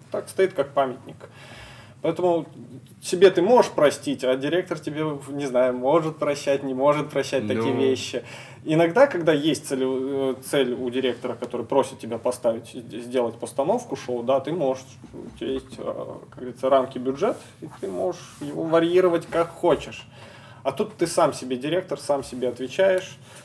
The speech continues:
Speaker 1: за это. В принципе, иногда хочется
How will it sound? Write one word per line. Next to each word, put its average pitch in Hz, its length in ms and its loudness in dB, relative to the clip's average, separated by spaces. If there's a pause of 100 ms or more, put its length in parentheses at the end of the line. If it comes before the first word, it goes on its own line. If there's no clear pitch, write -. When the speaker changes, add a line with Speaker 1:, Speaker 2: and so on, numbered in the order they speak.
(120)
Speaker 1:
за 139 140 -6
это. 135 360 -2 (960)
В - 120 -14
принципе, 190 440 -2
иногда 143 300 4
хочется 120 960 -2